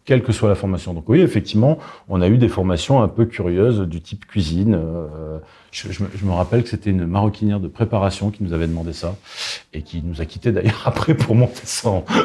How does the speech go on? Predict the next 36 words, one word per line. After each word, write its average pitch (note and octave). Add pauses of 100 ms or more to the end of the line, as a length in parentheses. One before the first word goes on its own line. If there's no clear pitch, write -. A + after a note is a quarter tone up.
(240)
Parce A2
que B2+
là, A#2
oui, A#2+
ils, G#2+
ils G#2
aiment G#2
beaucoup A2
monter G#2+
leur G2+
petite G#2+
gargote, G#2
euh, F2+
de F2+
cuisine. F#2+ (340)
Mais A2+
c'est A2
pas C3+
grave. B2+ (480)
C'est -
pas B2+
grave E3+
parce C3+
que -
le, A#2
le, A2
le A2+
signe C3+
positif B2
de A2
tout A2
ça, D#3
en D3
fait, C#3
c'est A2
que G#2